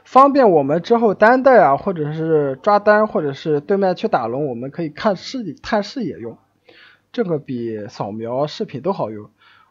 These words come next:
之前，然后敌方隐身英雄过多的情况下换扫描，比如说小丑，又比如说提莫这种，又比如说像，呃，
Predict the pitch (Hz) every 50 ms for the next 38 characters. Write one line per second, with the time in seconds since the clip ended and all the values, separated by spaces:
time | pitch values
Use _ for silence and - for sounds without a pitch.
0 | _ _ - - 285 285 277 - - 165 139 147 160 160 _ _ _ - 135 170
1 | 202 247 269 208 - 202 220 240 262 285 294 269 202 156 147 147 - 247 262 269
2 | 269 247 240 226 240 247 - 302 311 254 202 165 156 - 247 285 311 285 269 202
3 | 151 - 165 160 160 160 165 156 151 - 190 156 - 143 101 104 110 117 123 127
4 | - 135 147 185 202 - 254 254 247 208 247 262 - 202 139 117 - - - -
5 | - _ - 240 202 170 151 165 185 220 226 220 - - 190 202 233 262 262 226
6 | 180 165 139 - 98 - - _ - 196 180 - 147 131 135 156 165 - - 180
7 | 185 190 196 196 196 196 - - 214 185 156 139 127 120 127 151 _ _ _ _
8 | _ _ _ _ _ _ _ _ _ _ _ _ _ _ _ _ _ _ _ _
9 | _ _ _ _ _ _ _ _ _ _ _ _ _ _ _ _ - - 143 143
10 | 139 135 127 123 120 120 117 113 113 113 120